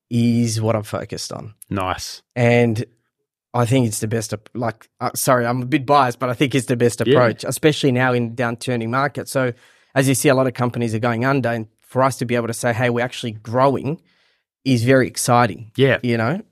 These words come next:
Speaker 1: Um,
Speaker 2: And in ve-, in very turbulent headwinds.
Speaker 1: Yeah.
Speaker 2: Yeah.
Speaker 1: It's, it's not easy, that's
Speaker 2: No.
Speaker 1: for sure, but it's fun.
Speaker 2: What, uh, what's your product range at the moment, and what are you kind of exploring adding into that range?
Speaker 1: Sure. So at the moment, we've got,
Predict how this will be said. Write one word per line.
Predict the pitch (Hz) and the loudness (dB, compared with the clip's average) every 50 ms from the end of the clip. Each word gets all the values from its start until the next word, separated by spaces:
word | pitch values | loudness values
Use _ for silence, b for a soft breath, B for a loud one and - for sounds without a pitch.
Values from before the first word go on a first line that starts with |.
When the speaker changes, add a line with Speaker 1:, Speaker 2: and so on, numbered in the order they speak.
| _ _ - | _ _ -4
Speaker 1:
Um, | 123 120 120 123 120 120 113 107 - - _ | 0 2 2 2 2 0 -2 -4 -8 -8 _
Speaker 2:
And | - 123 120 | 0 0 0
in | - - 120 | 2 0 0
ve-, | 113 127 117 - | 0 0 0 0
in | 117 123 | 2 2
very | 117 117 107 98 | 4 4 4 2
turbulent | - - - 104 90 95 92 85 - - | 0 0 -2 -2 0 -2 -4 -4 -6 -6
headwinds. | - 98 107 101 101 87 78 82 - - - | -6 -6 -4 -4 -4 -4 -6 -8 -12 -16 -16
Speaker 1:
Yeah. | - 101 120 123 135 131 113 110 B B B B B B _ | -8 -6 -4 -2 -2 -4 -4 -6 B B B B B B _
Speaker 2:
Yeah. | - 101 98 98 | -4 -2 -2 -2
Speaker 1:
It's, | 95 87 - | -2 -4 -6
it's | - 123 - - | -8 -10 -4 2
not | 143 165 160 | 4 4 6
easy, | 165 160 151 131 117 113 120 | 6 4 4 2 -2 -4 -2
that's | 113 131 120 95 | -2 -2 -2 -2
Speaker 2:
No. | 95 | -2
Speaker 1:
for | 92 - | -4 -4
sure, | - - 117 123 147 - - | -2 -2 -2 -2 -2 -4 -4
but | - 151 147 | -2 -2 0
it's | 139 - | 0 -2
fun. | - - 135 113 110 120 - _ - | 0 0 0 -2 -2 -6 -14 _ -4
Speaker 2:
What, | 120 123 143 143 - - | 2 2 2 2 0 -2
uh, | 139 120 110 104 104 | -2 0 2 0 0
what's | 101 113 143 - - | 0 -2 -2 0 0
your | 165 | -2
product | 139 - - 123 104 92 - | 0 2 2 2 2 0 0
range | 110 98 95 92 | 0 0 0 -2
at | 95 - | -4 -6
the | 87 | -6
moment, | 80 95 87 92 98 92 | -4 -2 -2 -2 -2 -2
and | 87 82 82 | -2 -4 -4
what | 90 87 | -4 -4
are | 92 | -4
you | 87 85 85 82 82 | -6 -6 -6 -8 -10
kind | - - - - 87 87 | -10 -12 -12 -10 -8 -8
of | 82 82 85 | -8 -10 -12
exploring | 80 - - - 95 87 85 85 85 78 | -12 -12 -6 -4 -2 -2 0 -2 -2 -4
adding | 76 80 80 | -6 -6 -4
into | 82 85 87 80 - | -4 -4 -4 -4 -4
that | - 85 - - | -4 -4 -4 -4
range? | - 90 87 87 - - - | -6 -6 -6 -8 -10 -14 -18
Speaker 1:
Sure. | - - 143 120 107 | -8 -4 -4 -2 -2
So | - - 151 | -2 -2 2
at | - 156 170 | 2 4 4
the | 196 | 6
moment, | 180 160 151 151 143 135 | 4 6 4 4 4 2
we've | 127 120 - | 0 -2 0
got, | - 123 123 120 - - | 0 0 0 0 -2 -8